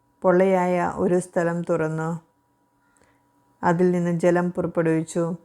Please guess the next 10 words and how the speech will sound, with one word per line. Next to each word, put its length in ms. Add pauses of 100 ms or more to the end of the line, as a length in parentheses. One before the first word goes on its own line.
(120)
അവൻ 280
വെള്ളം 320
കുടിച്ച് 520
ഊർജ്ജസ്വലനായി. 1040 (920)
അതുകൊണ്ട് 460
അതിന് 580 (140)
എൻഹക്കോർ 600
എന്ന് 260
പേര് 300
കിട്ടി. 400